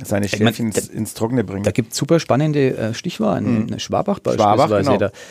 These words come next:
Speaker 2: der Wirtschaftsreferent der Stadt Nürnberg, ein, ähm, gestandener, ähm, Politiker, ähm, Michael Fraß, hat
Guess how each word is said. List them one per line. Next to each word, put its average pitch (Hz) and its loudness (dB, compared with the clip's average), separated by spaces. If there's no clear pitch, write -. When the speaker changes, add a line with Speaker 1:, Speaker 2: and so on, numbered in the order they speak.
Speaker 2:
der 104 -2
Wirtschaftsreferent 113 2
der 110 -2
Stadt 107 -2
Nürnberg, 139 0
ein, 104 2
ähm, 123 -10
gestandener, 117 0
ähm, 104 0
Politiker, 135 0
ähm, 104 2
Michael 110 0
Fraß, 90 0
hat - -2